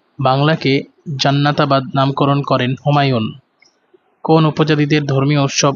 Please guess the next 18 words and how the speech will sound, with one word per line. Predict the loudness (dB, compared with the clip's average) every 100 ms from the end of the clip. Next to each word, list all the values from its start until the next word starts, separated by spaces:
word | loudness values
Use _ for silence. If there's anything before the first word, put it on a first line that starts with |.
| 0
ওয়াঙ্গালা? | 0 2 2 0 0 -4 -12 _
এটা | -4 -2
হচ্ছে | 0 -2
গারো। | 0 0 0 -2 -8 _ _ _ _ _ _ _ _ _
সাত | -2 -2 0 0
নম্বর | 2 2
প্রশ্ন, | 0 -2 -2 -6 -10 _ _ _ _ _
বাংলাদেশ | 0 2 2 0 0
ব্যাংক | -2 -2 -6 -14 0
কোন | 2 2 2
ব্যাংককে | 0 0 -2 -2 -2 -6 _
PayPal | -2 0 0 0
সেবা | 0 0
চালুর | 0 0 0 0
অনুমতি | 0 -2 -2 -2
দিয়েছে? | -2 -2 -4 -8 -12 _ _ _ _ _ -8
সোনালী | 0 2 2 2
ব্যাংকে। | 0 -2 -6 -12